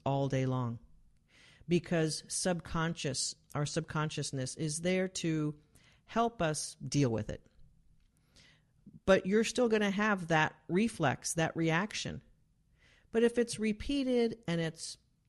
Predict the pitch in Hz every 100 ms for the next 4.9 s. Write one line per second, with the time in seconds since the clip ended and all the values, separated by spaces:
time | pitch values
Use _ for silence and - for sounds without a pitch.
0 | _ _ _ - - - 208 196 247 247
1 | 247 202 196 185 175 - 147 147 156 196
2 | 202 196 190 180 175 175 175 _ _ _
3 | _ _ _ _ 208 233 220 196 180 170
4 | 165 147 143 131 123 113 117 -